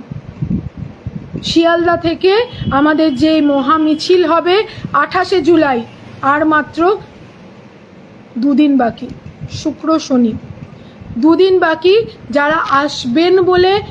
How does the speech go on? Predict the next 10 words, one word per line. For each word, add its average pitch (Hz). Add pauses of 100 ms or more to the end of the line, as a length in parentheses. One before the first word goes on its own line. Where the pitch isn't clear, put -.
(140)
এখনও 320
চিন্তাভাবনা 302
করেননি, 294 (320)
তাদেরকে 302 (280)
বলছি, 294 (260)
দয়া 285
করে 311
আপনারা 262 (240)
আসুন, 254 (920)
নিজেদের 330